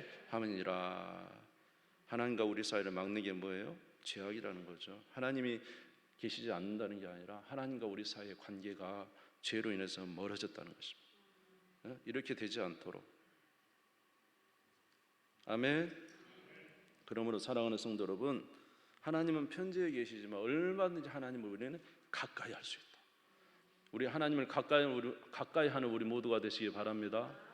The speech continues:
하나님과 친밀히 교제하시는 우리가 되기를 바랍니다. 야고보서 사 장 팔 절 읽겠습니다.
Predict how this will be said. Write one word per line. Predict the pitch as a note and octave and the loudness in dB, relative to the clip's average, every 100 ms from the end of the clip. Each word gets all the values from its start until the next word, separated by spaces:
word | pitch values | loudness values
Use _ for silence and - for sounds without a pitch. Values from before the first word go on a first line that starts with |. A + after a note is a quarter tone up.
| - - - - | -18 -16 -16 2
하나님과 | C3+ C#3 C#3 C3+ | 6 8 8 6
친밀히 | C3 F3 D#3+ D#3 | 6 6 8 8
교제하시는 | - B2+ C#3 C#3+ C#3+ B2+ | 8 6 8 8 8 4
우리가 | A#2 B2 A2+ | 6 6 6
되기를 | A2+ A2+ G#2+ | 6 6 4
바랍니다. | A2 G#2+ G#2+ G#2 C3 F#3+ - - - - - | 6 6 6 4 4 2 -6 -16 -16 -8 8
야고보서 | A#2+ B2 B2+ A#2+ B2 | 10 10 8 6 4
사 | A2+ A#2 A2+ | 6 4 6
장 | A2+ A2+ G#2+ | 4 2 0
팔 | C#3 B2 | -2 0
절 | C3 A2 | 0 -2
읽겠습니다. | F#2 F#2 - - | -2 -4 -6 -8